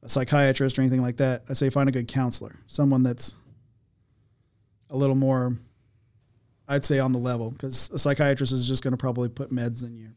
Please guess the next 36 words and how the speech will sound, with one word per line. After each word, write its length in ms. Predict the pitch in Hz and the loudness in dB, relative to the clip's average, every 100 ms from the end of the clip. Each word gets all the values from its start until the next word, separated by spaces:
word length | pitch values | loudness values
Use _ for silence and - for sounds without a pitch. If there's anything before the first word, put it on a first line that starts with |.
| - | -6
in 80 | 123 | -4
your 80 | |
body 400 | 117 117 120 117 | -2 -2 -2 -4
and, 220 | 113 110 110 | -4 -4 -4
and 120 | 110 | -6
tell 140 | 120 | -4
you 140 | 110 110 | -4 -4
you 160 | 110 | -6
need 160 | 110 107 | -8 -12
to 100 | 104 | -8
transition 680 | 117 113 107 110 113 110 - _ _ _ - | -6 -4 -4 -6 -4 -6 -10 _ _ _ -2
and 120 | 135 | 0
transition 440 | 139 135 127 113 | 2 2 2 0
your 100 | 120 | -2
children 440 | 117 123 113 117 113 | -2 -2 -2 -4 -4
and 80 | 110 | -4
all 80 | 107 | -6
this 180 | 113 | -4
other 140 | 120 110 | -2 -4
stuff 260 | - 117 | -4 -6
because 260 | 113 117 113 | -8 -8 -6
they've 100 | 113 | -4
been 240 | 110 110 - _ _ _ _ _ _ _ _ - | -4 -4 -8 _ _ _ _ _ _ _ _ 0
told 200 | 185 165 | 4 6
that 140 | 151 139 | 6 6
in 60 | |
the 60 | 139 | 4
university 580 | 143 135 143 165 127 123 | 4 4 2 2 0 -2
that 140 | 117 | -4
they 100 | 123 | -4
were, 220 | 113 110 101 - _ _ _ _ _ _ _ _ 127 | -4 -6 -10 -18 _ _ _ _ _ _ _ _ -8
um, 420 | 120 110 104 113 _ _ _ _ _ - | -6 -6 -8 -10 _ _ _ _ _ -2
brainwashed 440 | 147 139 113 - 110 | 2 2 2 -4 -6
at. 140 | 101 - | -8 0
But 300 | 143 143 - _ _ | 0 0 -6 _ _
<laughs> 60 | _ | _